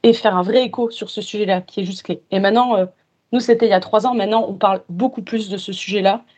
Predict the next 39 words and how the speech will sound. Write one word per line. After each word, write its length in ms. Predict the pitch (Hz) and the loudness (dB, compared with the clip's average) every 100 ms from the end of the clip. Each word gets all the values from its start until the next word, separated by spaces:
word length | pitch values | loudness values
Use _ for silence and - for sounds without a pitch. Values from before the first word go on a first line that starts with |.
| _ _ _ 196 | _ _ _ -4
Et 140 | 196 | -4
c'est 140 | 190 | -2
un 40 | 185 | -4
sujet 220 | 208 226 | -2 -2
qui 100 | 196 | 0
a 60 | 180 | 2
beaucoup 300 | 233 269 - | 2 2 -4
pris 240 | - 247 | -4 -2
en 100 | 208 | 0
termes 220 | 208 202 | 0 -2
de, 240 | 196 185 180 _ _ _ - | -2 -4 -4 _ _ _ -8
de 80 | 190 | 2
résonance 600 | 233 233 233 226 233 220 190 | 2 4 0 0 -2 -4 -4
presse 440 | - 240 240 - | 2 2 2 -4
et, 240 | 196 185 175 | -4 -2 -2
et 60 | 202 | -4
médiatique 640 | 202 190 190 311 320 - | -2 0 0 0 -2 -2
quand 220 | 202 190 | -6 -4
on 80 | 185 | 0
l'a 120 | 185 | 2
lancé. 420 | 185 190 247 269 - | 2 0 0 -2 -2
Et 100 | 190 | 0
là, 260 | 196 233 202 | 4 6 4
euh, 80 | 175 - _ _ - | 0 -8 _ _ -6
voilà, 220 | 185 170 - - | -4 -4 -6 -2
on 60 | |
voit 120 | 196 | 0
de 60 | 202 | 0
plus 160 | 254 220 | 0 -2
en 80 | |
plus 180 | 196 220 | -2 -6
d'initiatives, 680 | 208 208 190 202 233 185 165 - | -6 -6 -4 -6 -4 -4 -6 -6
euh, 360 | 180 170 165 170 | -4 -4 -6 -10
sur 160 | 185 | -12
ce 120 | 185 | -10
sujet-là. 360 | 185 180 185 170 _ _ _ - _ - | -10 -6 -6 -6 _ _ _ -20 _ -12
Le, 400 | - - 202 190 | -8 -2 2 4
la 160 | 190 190 | 4 4
partie 480 | 196 - - 214 | 2 -4 -6 -6